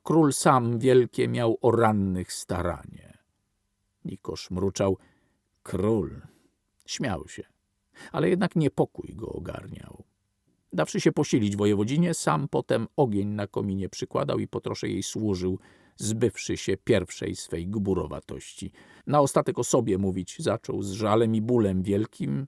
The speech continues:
że mu sąsiad wziął, co on najdroższego miał, że gdyby nie on, domne by był dostał i na ziemianina takiego wyszedł jak drudzy.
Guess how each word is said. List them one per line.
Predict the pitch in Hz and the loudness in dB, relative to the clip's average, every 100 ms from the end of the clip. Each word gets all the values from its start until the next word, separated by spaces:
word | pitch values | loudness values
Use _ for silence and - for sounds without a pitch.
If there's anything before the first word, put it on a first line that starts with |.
| - | -6
że | 147 123 | -4 -2
mu | 117 | -2
sąsiad | - 135 107 - 98 95 | 2 4 2 -2 -4 -4
wziął, | 107 113 120 | 0 4 4
co | - 123 | 2 -2
on | - 123 117 | 0 -2 0
najdroższego | 117 113 117 110 - - 107 87 82 | 2 2 2 0 -4 -2 -2 -2 -6
miał, | 80 82 82 - _ - - | -8 -8 -8 -10 _ -20 -8
że | - 143 | -2 2
gdyby | 143 143 | 4 4
nie | 143 139 | 4 4
on, | 170 165 92 85 87 - - | 4 4 2 -2 -4 -8 -6
domne | 170 147 139 123 117 | -2 -2 -2 -2 -4
by | - 110 | -2 -2
był | 110 104 | -2 -2
dostał | 113 123 - 92 87 90 | 0 0 -2 -6 -6 -6
i | - 117 | -6 -6
na | 107 104 | -4 -2
ziemianina | 113 120 117 123 131 95 | 0 2 2 2 2 0
takiego | 87 101 - 117 107 | -4 -8 -4 -2 0
wyszedł | 98 107 - 95 95 - _ | 0 -2 -2 -6 -6 -10 _
jak | - 92 104 | -4 -2 0
drudzy. | 104 107 78 - - - | 0 0 -2 -8 -16 -18